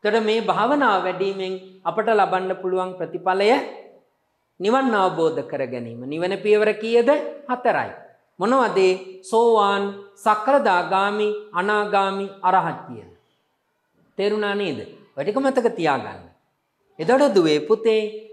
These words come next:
මේ භාවනාව වැඩීම නිවන් අවබෝධයට වඩා, නිවන් අවබෝධය වාගේම ලෞකික ජීවිතයට කොහොමද උදව් වෙන්නේ? දැන් අපට යමක් ලැබෙනකොට සතුටු වෙනවා.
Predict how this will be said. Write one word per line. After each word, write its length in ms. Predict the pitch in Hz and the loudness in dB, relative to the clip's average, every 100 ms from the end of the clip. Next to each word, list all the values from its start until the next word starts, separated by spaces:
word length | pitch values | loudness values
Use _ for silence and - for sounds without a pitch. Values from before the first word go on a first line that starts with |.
| - | -10
මේ 240 | 165 233 269 | 0 2 2
භාවනාව 680 | 190 190 240 262 226 202 170 | 2 4 4 4 2 2 0
වැඩීම 420 | 160 170 143 113 - - _ | 0 0 -2 -4 -12 -20 _
නිවන් 420 | 160 185 233 277 | -6 0 2 2
අවබෝධයට 720 | 285 254 208 226 208 220 220 220 | 2 2 4 2 4 4 4 4
වඩා, 380 | 185 165 139 104 - - _ | 2 2 0 -4 -10 -20 _
නිවන් 380 | 156 190 196 190 | -2 -2 0 -2
අවබෝධය 520 | 190 165 185 170 180 | -2 -4 -4 -4 -4
වාගේම 440 | 165 147 123 113 104 98 _ _ _ | 0 -2 -2 -8 -14 -18 _ _ _
ලෞකික 480 | 156 196 254 302 294 269 | 0 2 2 0 0 0
ජීවිතයට 580 | 247 233 226 220 208 208 | 0 -2 0 0 2 -2
කොහොමද 360 | 202 190 190 175 | -6 -8 -8 -8
උදව් 160 | 139 127 | -2 -2
වෙන්නේ? 360 | 107 101 90 90 _ _ - _ _ _ | -4 -12 -16 -20 _ _ -20 _ _ _
දැන් 140 | 196 202 | 0 2
අපට 200 | 214 254 | 2 4
යමක් 380 | 240 226 226 220 | 4 4 0 0
ලැබෙනකොට 480 | 175 196 233 262 262 | -2 -2 -2 2 2
සතුටු 400 | 214 - 135 123 | 0 -4 -8 -10
වෙනවා. 280 | 104 - | -12 -16